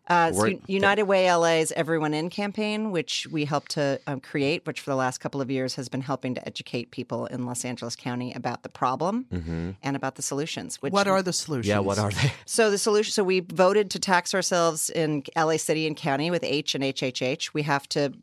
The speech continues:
Speaker 1: we're gonna have to do that again, um, to update that. We have, um, provided for, it was ten thousand supportive housing units. It's, it's with costs of building those things, it's now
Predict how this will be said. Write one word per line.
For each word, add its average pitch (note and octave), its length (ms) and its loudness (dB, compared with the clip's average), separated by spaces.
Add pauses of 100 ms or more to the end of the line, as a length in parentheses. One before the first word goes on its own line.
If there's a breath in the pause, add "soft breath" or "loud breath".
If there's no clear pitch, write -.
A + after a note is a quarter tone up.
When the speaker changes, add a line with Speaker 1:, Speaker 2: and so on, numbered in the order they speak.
(200)
Speaker 1:
we're D#3 100 -2
gonna C#3+ 160 0
have C3+ 240 -2
to C#3 140 0 (260)
do E3 160 2
that C3+ 180 2
again, C3 520 -4 (520 soft breath)
um, C#3+ 320 2
to C#3+ 320 0
update B2+ 420 -2
that. C3 280 0
We C#3+ 160 0
have, C3+ 520 0
um, C#3+ 180 0
provided C#3+ 520 2
for, C3+ 600 0 (200)
it A#2+ 220 -8
was D#3 220 -2
ten F3 240 0
thousand D3 580 4
supportive C#3+ 440 -2
housing C#3 400 0
units. C#3 420 -2
It's, - 400 -4
it's - 280 -4
with C#3+ 140 -2 (140)
costs D3 720 0
of C#3 160 0
building C#3+ 340 2
those C#3+ 160 0
things, D3 260 0
it's - 180 -4
now C3 260 -2